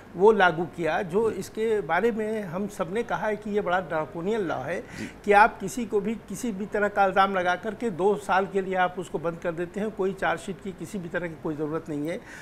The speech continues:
Speaker 1: और आज बदकिस्मती से वो तमाम leaders जो हैं वो उसी, अ, लॉ के तहत जो है, draconian law के तहत वो जो है आके फंसे। उन लोगों से जब कभी हमने request भी की कि भाई आप इसके लिए प-, वो कीजिए, इसको हटाइए, ये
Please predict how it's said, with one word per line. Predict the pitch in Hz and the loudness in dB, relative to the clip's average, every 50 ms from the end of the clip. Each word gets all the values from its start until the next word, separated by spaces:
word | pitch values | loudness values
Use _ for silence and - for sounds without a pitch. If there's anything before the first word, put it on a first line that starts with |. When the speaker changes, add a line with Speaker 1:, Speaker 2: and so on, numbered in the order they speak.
| - - - - | -16 -10 -2 2
Speaker 1:
और | 165 185 190 | 4 4 4
आज | 175 160 156 170 202 180 | 6 8 8 8 8 6
बदकिस्मती | 175 180 - - - 180 - - 190 - - 208 | 4 -2 -2 -2 -6 -6 -6 -6 -10 -8 -6 -6
से | 170 - 196 | -2 0 0
वो | 196 160 175 185 | 0 0 -2 -6
तमाम | 180 - 175 170 170 170 175 175 170 156 - 147 151 | -4 -6 -6 -4 -4 -4 -4 -6 -6 -8 -10 -8 -6
leaders | 139 160 165 160 185 170 | -4 -2 0 0 0 0
जो | 147 151 165 | 0 -4 -6
हैं | 151 160 175 | -6 -6 -4
वो | 160 156 170 160 160 - - - - - - | -4 -4 -4 -6 -6 -8 -14 -18 -16 -10 -8
उसी, | 202 160 - - 233 214 196 | -6 -4 -2 0 0 0 0
अ, | 160 - - - - - - 165 170 170 160 151 147 147 131 123 113 - - - - 151 | -2 -4 -10 -16 -14 -6 -2 0 2 4 4 4 2 0 -4 -6 -8 -10 -12 -10 -8 -2
लॉ | 156 165 185 180 | 4 6 6 6
के | 180 - 180 | 6 2 -4
तहत | 175 - 160 165 175 | -2 -2 -2 -2 -2
जो | 147 143 165 | -2 -2 -4
है, | 151 170 | -2 -2
draconian | 143 143 151 151 147 - 170 175 175 170 | 0 0 0 0 0 -2 -4 -2 -2 0
law | 151 151 156 | 0 0 0
के | 151 151 165 | 0 -2 -6
तहत | - 165 147 147 - - 165 | -8 -6 -6 -6 -8 -8 -6
वो | 147 147 151 | -4 -4 -4
जो | 135 143 143 | -2 -4 -4
है | 143 143 | -4 -4
आके | 139 131 - 147 | -6 -6 -8 -10
फंसे। | - - 120 110 123 113 - - - - - - - - | -10 -10 -14 -14 -14 -16 -16 -16 -18 -16 -16 -14 -4 0
उन | 196 202 | 4 8
लोगों | 214 220 208 233 247 | 10 10 10 8 6
से | - - 240 | 2 0 0
जब | 202 214 - - | -2 -2 0 0
कभी | 226 196 240 233 | 0 0 2 2
हमने | 202 220 220 226 226 220 | 0 0 0 2 2 2
request | 190 190 - 208 233 214 202 196 | 0 0 0 2 2 2 2 2
भी | 202 220 | -4 -4
की | - - 233 196 | -4 -4 -6 -6
कि | - 202 | -6 -4
भाई | 170 220 240 226 | -2 0 2 2
आप | 202 202 202 - | 2 2 2 0
इसके | 208 - - - 214 208 | -8 -8 -4 -2 -2 0
लिए | 208 220 | 0 -2
प-, | 214 214 | -4 -4
वो | 196 175 165 175 202 | -6 -4 -4 -4 -4
कीजिए, | 190 - 196 185 185 277 294 | -4 -4 -8 -6 -4 -4 -4
इसको | 269 - - 247 208 | -4 -4 -2 -2 0
हटाइए, | 185 202 202 214 226 254 277 302 277 214 165 190 | 0 0 0 2 2 2 2 0 -2 -2 -2 -2
ये | 220 226 214 - | 0 0 -2 -2